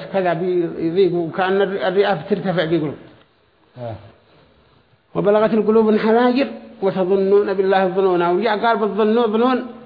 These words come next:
Speaker 1: حتى يعني بعضهم بيقد-، بيقدر إنه خلاص قد بيقضى عليهم، وبعضهم بيقول: "ها ما بالله إن الله قد بيبتليهم، قد ابتلاه ويخلي بينهم ويخ-، وقد إيش،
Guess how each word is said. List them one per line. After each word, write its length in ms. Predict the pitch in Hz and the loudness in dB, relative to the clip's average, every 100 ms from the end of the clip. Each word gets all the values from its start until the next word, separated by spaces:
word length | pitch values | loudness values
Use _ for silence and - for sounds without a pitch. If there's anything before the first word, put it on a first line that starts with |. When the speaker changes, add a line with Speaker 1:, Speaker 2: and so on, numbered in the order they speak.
| - 160 | -14 -12
Speaker 1:
حتى 220 | - 220 | -2 0
يعني 460 | 226 220 208 214 | 0 2 0 2
بعضهم 480 | 214 254 240 240 240 | 2 2 2 2 0
بيقد-، 400 | 220 226 226 220 | 0 0 -2 -2
بيقدر 440 | 208 220 233 240 233 | -2 0 0 2 2
إنه 180 | 233 | 2
خلاص 240 | 208 185 156 | 0 0 0
قد 180 | 202 202 | -2 0
بيقضى 320 | 226 208 190 | 0 2 0
عليهم، 400 | 143 139 135 139 | 0 -2 -4 -6
وبعضهم 420 | 165 220 214 220 | -2 0 2 2
بيقول: 220 | 214 214 | 2 2
"ها 140 | 202 214 | 2 2
ما 140 | 220 | 2
بالله 360 | 214 214 220 214 - - - - _ - | 2 2 2 0 -2 -14 -20 -20 _ -4
إن 140 | 196 208 | 0 2
الله 140 | 214 | 2
قد 200 | 196 185 | 0 0
بيبتليهم، 640 | 208 202 208 208 208 214 - - - - _ _ _ _ _ _ - 175 | 2 2 2 2 2 2 -2 -10 -20 -20 _ _ _ _ _ _ -12 -2
قد 140 | 190 202 | 0 2
ابتلاه 560 | 196 180 190 208 220 | 2 0 0 2 4
ويخلي 480 | 208 185 202 208 202 | 4 2 2 2 2
بينهم 540 | 202 208 226 220 180 - - 202 | 0 0 2 0 -2 -10 -14 -8
ويخ-، 360 | 190 170 170 | -6 -6 -2
وقد 380 | 190 196 185 190 | -2 0 0 2
إيش، 360 | 196 208 190 | 2 2 2